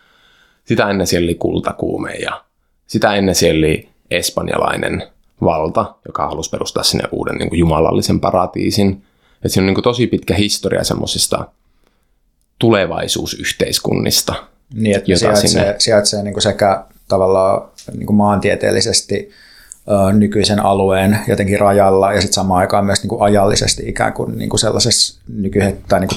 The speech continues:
Speaker 2: menneisyyden ja tulevaisuuden sellaisessa niinku kohdassa ja vähän niinku siellä tulevaisuuden puolella ja vähän niinku sen nykyisen alueen ulkopuolella tai reunaan
Speaker 1: Just.
Speaker 2: tuolla puolen.
Speaker 1: Tosi hyvin sanottu. Semmosessa niinku ihan alkuperäisessä jen-, tai kuuluisimmissa jenkki tämmöisessä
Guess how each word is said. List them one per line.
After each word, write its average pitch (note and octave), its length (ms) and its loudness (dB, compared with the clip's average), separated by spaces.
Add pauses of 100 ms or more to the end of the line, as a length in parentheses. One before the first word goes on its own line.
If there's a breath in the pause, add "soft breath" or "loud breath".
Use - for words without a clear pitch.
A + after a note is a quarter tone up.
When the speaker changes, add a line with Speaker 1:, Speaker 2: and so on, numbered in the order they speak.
Speaker 2:
menneisyyden G2 440 4
ja F#2 60 4
tulevaisuuden G#2 680 2
sellaisessa A2 480 0 (340)
niinku - 280 -2 (220)
kohdassa A2 500 2 (100)
ja G#2 120 2
vähän G#2+ 220 2
niinku F2+ 140 -12
siellä G2 180 -6
tulevaisuuden G#2 520 -4
puolella G2+ 560 0 (280 loud breath)
ja G2+ 120 2
vähän G2+ 260 0
niinku F#2 200 -4
sen F#2+ 180 0
nykyisen G2 320 -2
alueen G#2 320 2
ulkopuolella - 640 0
tai - 220 0 (540)
reunaan A2 180 2
Speaker 1:
Just. G2+ 200 0
Speaker 2:
tuolla G#2+ 240 0
puolen. A#2+ 420 0 (340 soft breath)
Speaker 1:
Tosi A#2+ 240 2
hyvin G2+ 160 2
sanottu. G2 280 0
Semmosessa A#2+ 260 2
niinku A#2 320 0 (800)
ihan B2 180 4
alkuperäisessä G#2 580 2
jen-, F#2+ 320 0
tai F#2 120 -2 (260)
kuuluisimmissa F#2+ 580 4
jenkki F2+ 340 0
tämmöisessä - 500 -6